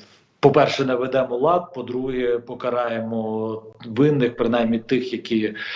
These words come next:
не втікли, і частина з них і не збиралася втікати, та, і особливо там люди, які так чи інакше були у владі, які ніби як особисто не були причетні до цих процесів,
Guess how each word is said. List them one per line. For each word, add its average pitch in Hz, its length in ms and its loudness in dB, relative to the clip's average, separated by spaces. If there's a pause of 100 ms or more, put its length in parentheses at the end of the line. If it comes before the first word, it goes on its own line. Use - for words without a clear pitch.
(300)
не 120 160 4
втікли, 147 560 6
і 113 400 2
частина 120 500 -2
з 110 60 -2
них 117 220 -2
і 117 40 -4
не 113 140 -2
збиралася 123 520 2
втікати, - 560 -8
та, 113 240 -2
і 98 360 -14 (360)
особливо 113 520 -4
там 107 200 -6 (240)
люди, 110 260 -4
які 104 340 -6
так 113 180 -2
чи - 160 -6
інакше 113 320 -4
були 113 220 -2
у 110 60 -2
владі, 127 380 4
які 107 380 -6 (320)
ніби 139 280 4
як 127 220 2
особисто 135 580 -4
не 117 120 -2
були 120 300 -4
причетні 127 560 0
до 113 180 -4
цих 113 240 -8
процесів, 113 560 -6